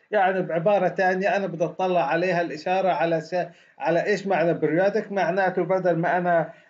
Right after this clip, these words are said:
أمشي straight line، يعني بتمر الإشارة عندي، آه، لو أنا بدي أقطع مثلًا خمسة كيلو، بمشي المسافة، آه، الخمسة كيلو في اتجاه واحد.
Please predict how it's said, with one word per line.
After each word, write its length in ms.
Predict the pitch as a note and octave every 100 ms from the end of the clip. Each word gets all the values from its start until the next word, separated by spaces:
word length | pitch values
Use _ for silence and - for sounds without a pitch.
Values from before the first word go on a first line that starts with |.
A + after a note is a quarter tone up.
| -
أمشي 520 | G3 G#3 E3 D#3 C3 - _ -
straight 460 | D#3 - F3 G3 F#3
line، 380 | F3+ F#3 G3+ G3
يعني 240 | E3 D#3
بتمر 460 | D#3 D3+ F3 F#3 F3+
الإشارة 440 | D#3+ - F3+ E3
عندي، 600 | D3 E3+ D#3+ D#3 D3 C#3 - _ -
آه، 180 | C#3+ C#3+
لو 240 | D#3+ F3
أنا 140 | F#3 F#3+
بدي 220 | E3+ G3+
أقطع 260 | G3+ F3+ D#3+
مثلًا 300 | F3+ F3 D#3
خمسة 380 | F#3+ G3 F3
كيلو، 500 | E3+ F#3+ G3+ A3+ A3+ - _ _ _ _ _ _ _ _ -
بمشي 340 | F#3 G3 F#3
المسافة، 760 | E3+ E3 E3 F3+ E3+ F3+ E3+ E3+ _ _ -
آه، 200 | D3 D#3
الخمسة 420 | D#3 F#3+ F#3 E3
كيلو 560 | E3 F3+ E3 E3+ E3+ -
في 60 | F3
اتجاه 500 | E3 D3 C#3 D3 C#3
واحد. 300 | G#2+ -